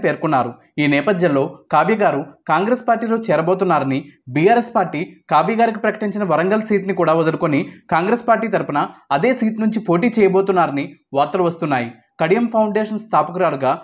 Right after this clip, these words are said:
ఎంతోమంది అనాథ మరియు మానసిక వికలాంగులకు అమృతమూర్తిగా,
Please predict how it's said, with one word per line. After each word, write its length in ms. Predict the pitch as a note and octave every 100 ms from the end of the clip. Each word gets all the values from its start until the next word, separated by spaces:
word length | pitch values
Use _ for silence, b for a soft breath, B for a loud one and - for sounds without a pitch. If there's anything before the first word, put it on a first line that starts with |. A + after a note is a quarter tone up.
| B _ D3+
ఎంతోమంది 420 | E3+ A#3 A3+ G#3+ G#3+ D3+
అనాథ 240 | F3 D#3+ D#3 - _ D#3
మరియు 160 | F#3+ F#3+ D3
మానసిక 300 | F#3 - A3
వికలాంగులకు 560 | - F#3+ F3+ D#3+ C#3 C#3+ B B -
అమృతమూర్తిగా, 640 | D3+ F#3+ G#3+ F3+ E3+ D3